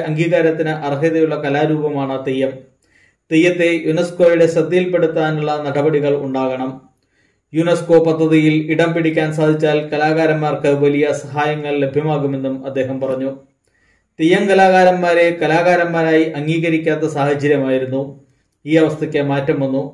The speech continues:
അവരെ കലാകാരന്മാരായി അംഗീകരിക്കുകയും ക്ഷേമനിധിയിൽ ഉൾപ്പെടുത്തുകയും ഒക്കെ ചെയ്തത്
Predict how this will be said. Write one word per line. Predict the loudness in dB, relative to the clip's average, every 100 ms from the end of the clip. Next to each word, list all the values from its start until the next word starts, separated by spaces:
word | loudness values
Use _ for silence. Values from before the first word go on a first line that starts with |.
| _ _ _ _ -2
അവരെ | 0 0 0
കലാകാരന്മാരായി | 0 2 2 0 0 0 0 -2
അംഗീകരിക്കുകയും | 0 2 2 0 -2 -4 -4 -4
ക്ഷേമനിധിയിൽ | -2 0 0 -2 -2 -4 -4 -4
ഉൾപ്പെടുത്തുകയും | -2 -2 0 0 -2 -4 -8
ഒക്കെ | -4 -4 -4 -12 -20 _ 0
ചെയ്തത് | 2 2 0